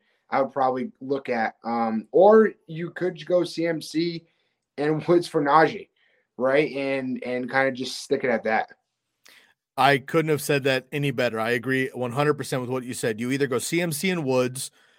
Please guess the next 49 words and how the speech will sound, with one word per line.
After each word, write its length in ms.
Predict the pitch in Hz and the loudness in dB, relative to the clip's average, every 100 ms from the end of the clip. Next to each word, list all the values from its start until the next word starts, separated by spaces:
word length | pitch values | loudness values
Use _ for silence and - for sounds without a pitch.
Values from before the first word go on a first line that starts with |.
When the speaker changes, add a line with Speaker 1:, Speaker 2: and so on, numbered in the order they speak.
| _ | _
Speaker 2:
for 460 | - 202 202 160 | 4 10 10 10
either 300 | 143 170 156 | 6 0 2
Aaron 300 | 135 139 135 | 2 2 0
Jones 320 | 123 135 135 123 | -2 -2 -2 -6
or 80 | |
Najee 340 | 131 127 120 120 | -2 -2 -2 -2
Harris, 460 | 135 113 113 - - _ _ _ | 0 0 -4 -10 -16 _ _ _
or 460 | 175 175 139 123 120 _ _ _ | 2 4 4 2 -4 _ _ _
you 120 | 131 | -12
go 160 | 139 135 | 0 0
both 240 | 113 147 | 2 0
those 180 | 147 139 | 2 -2
guys 300 | 147 127 117 | 0 -2 -2
for 200 | - 147 | -4 -4
maybe 340 | 127 131 127 117 | -2 -4 -6 -8
James 300 | 131 123 113 | -8 -8 -4
Robinson 440 | 123 120 113 123 | -4 -4 -6 -10
and 100 | 104 | -6
Patterson, 440 | 127 120 104 117 | -2 -2 -2 -8
but 100 | 104 | -12
you're 100 | 104 | -10
not 260 | 110 135 139 | -4 -4 -2
gonna 160 | 143 127 | -6 -6
get 160 | 127 | -6
Najee 300 | 120 120 113 117 | -4 -6 -6 -4
Harris 360 | 117 113 - - _ _ _ | -2 -2 -6 -16 _ _ _
plus 240 | 147 131 | 0 0
somebody 440 | - 123 117 113 113 | -2 -4 -4 -4 -4
or 220 | 113 113 | -6 -6
Aaron 180 | 123 113 | -2 0
Speaker 1:
Yep. 100 | 110 | -2
Speaker 2:
Jones 200 | 110 107 | -4 -10
plus 220 | - 127 - | -4 -4 -4
somebody. 360 | 120 110 104 - - _ | -6 -6 -8 -12 -20 _
Because 300 | 165 160 143 | 0 0 2
look, 180 | 170 151 | 2 2
man, 220 | 127 120 - _ _ | -2 -6 -8 _ _
C 240 | - 196 | -2 0
M 100 | 190 | 0
C 200 | - 190 | 0 -2
is 100 | 143 | -2
C 160 | - 160 | -2 -4
M 80 | |
C, 220 | 143 185 139 | -4 -4 -4
but 140 | 127 | -2
not 220 | 131 147 | -2 -2
when 80 | 147 | -2
he's 140 | 151 | -2
injured. 420 | 139 202 160 170 | -2 -2 -4 -6